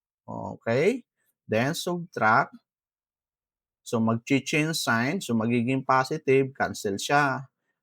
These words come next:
Magiging negative ito. So, one na lang po yung, ah, remainder natin. Since one na lang po, wala siyang,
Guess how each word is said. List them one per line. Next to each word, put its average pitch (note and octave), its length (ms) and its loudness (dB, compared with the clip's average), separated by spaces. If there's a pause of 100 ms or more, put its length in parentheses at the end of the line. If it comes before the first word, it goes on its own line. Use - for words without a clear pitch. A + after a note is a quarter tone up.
(160)
Magiging A#2+ 640 0
negative B2 640 0
ito. C#3 560 2 (320)
So, A#2+ 500 -2 (480)
one A#2+ 380 2
na A#2 80 2
lang A2 320 0
po A2 240 -2
yung, A#2 340 -2 (680)
ah, G#2 320 0
remainder B2+ 640 4
natin. A#2 720 -2 (880)
Since A#3+ 400 2
one E3 240 4
na D#3 100 2
lang C#3 220 2
po, C3 320 0 (800)
wala B2+ 320 8
siyang, B2 480 0